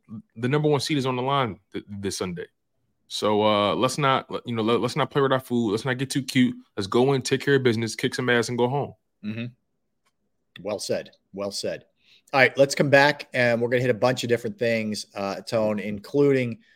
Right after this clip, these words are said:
Speaker 2: I wanna revisit the Harper one-inning extension. Sixers tonight. Flyers just keep taking care of business. Uh, it, it's amazing what they, they have done here. So we'll dig into all those kind of things in our N F L segment,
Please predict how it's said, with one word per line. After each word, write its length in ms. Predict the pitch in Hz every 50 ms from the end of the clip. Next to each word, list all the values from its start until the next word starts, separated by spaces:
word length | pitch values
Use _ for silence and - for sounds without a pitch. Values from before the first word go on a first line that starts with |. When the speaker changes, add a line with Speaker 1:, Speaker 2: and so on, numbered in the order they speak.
| _ _ _ _ _ -
Speaker 2:
I 20 |
wanna 140 | 147 143 127
revisit 680 | 117 135 139 131 120 131 127 127 123 - 117 - _
the 260 | - 110 107 104 98 -
Harper 580 | - - 127 123 127 - - 120 117 117 107 -
one-inning 400 | 107 113 123 123 120 117 113 107
extension. 800 | 101 98 - - - 131 131 131 131 - - 131 127 123 123 - _ - - _ _ -
Sixers 420 | - - 156 147 - - 151 131
tonight. 460 | - - 147 143 139 135 135 - -
Flyers 560 | - - 123 131 139 151 160 165 160 147 123 -
just 200 | 139 131 - -
keep 220 | - 143 127 -
taking 300 | - 147 135 131 127 120
care 240 | - 139 123 120 113
of 80 | 98
business. 580 | 104 117 120 110 85 85 80 78 - - - - _ -
Uh, 420 | 104 101 95 95 95 92 90 85 80
it, 140 | 95 98 -
it's 220 | 104 107 101 - -
amazing 500 | 101 98 107 113 113 107 - 92 87 87
what 140 | 87 - -
they, 180 | 98 101 101
they 600 | 92 87 85 95 92 92 90 - 98 95 95 98
have 140 | 101 92 90
done 220 | 92 90 85 85
here. 240 | 82 90 85 82 - _ _ _ _ - - - -
So 120 | - 131
we'll 120 | 117 117 117
dig 180 | 127 147 135
into 100 | 143 135
all 220 | - 123 127 127 131
those 220 | 131 127 123 -
kind 180 | - 131 120 113
of 80 | -
things 240 | 131 120 113 101 104
in 140 | 110 110 107
our 100 | 107 110
N 80 | 110
F 140 | 107 104 -
L 100 | 107 101
segment, 420 | 101 - 117 104 98 92 98 -